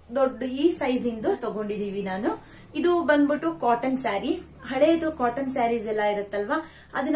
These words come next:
cut ಮಾಡ್ಬಿಟ್ಟು side ಅಲ್ಲಿ stitch ಮಾಡ್ಸಿಟ್ರೆ ತುಂಬಾನೇ ಚೆನ್ನಾಗಾಗತ್ತೆ. ಮಕ್ಳಿಗೆ rap ಮಾಡಕ್ ಆಗಿರ್ಬೋದು, ಮಕ್ಳನ್ನ ಎತ್ಕೊಳಕ್ ಆಗಿರ್ಬೋದು, ಅಥವಾ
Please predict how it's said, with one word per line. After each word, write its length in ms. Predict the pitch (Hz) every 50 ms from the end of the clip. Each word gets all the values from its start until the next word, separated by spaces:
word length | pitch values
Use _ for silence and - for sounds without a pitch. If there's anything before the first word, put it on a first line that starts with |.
| 294 294
cut 260 | - 262 254 - - 269
ಮಾಡ್ಬಿಟ್ಟು 460 | 311 330 302 - 254 262 - 320 330
side 260 | - 262 233 226 240
ಅಲ್ಲಿ 160 | 240 240 247
stitch 380 | - - - 262 254 - - 262
ಮಾಡ್ಸಿಟ್ರೆ 560 | 262 254 226 - - 240 214 - - 269 285
ತುಂಬಾನೇ 520 | 277 - 233 240 247 254 285 285 285 285
ಚೆನ್ನಾಗಾಗತ್ತೆ. 1000 | 277 - 240 208 208 202 196 202 196 190 202 196 - 233 311 339 330 - - - - _ _
ಮಕ್ಳಿಗೆ 540 | 233 262 254 - 269 262 262 214 247 240 240
rap 360 | 226 220 202 226 226 - -
ಮಾಡಕ್ 340 | 240 233 220 202 202 196 214
ಆಗಿರ್ಬೋದು, 600 | 202 190 180 202 196 185 180 196 190 185 196 202
ಮಕ್ಳನ್ನ 380 | 208 202 - - 254 240 226 214
ಎತ್ಕೊಳಕ್ 500 | 202 202 - - 254 254 247 240 247 220
ಆಗಿರ್ಬೋದು, 640 | 202 190 180 196 180 175 202 196 180 165 202 208 208 - - - - - _
ಅಥವಾ 540 | - 254 254 254 269 269 269 277 285 - -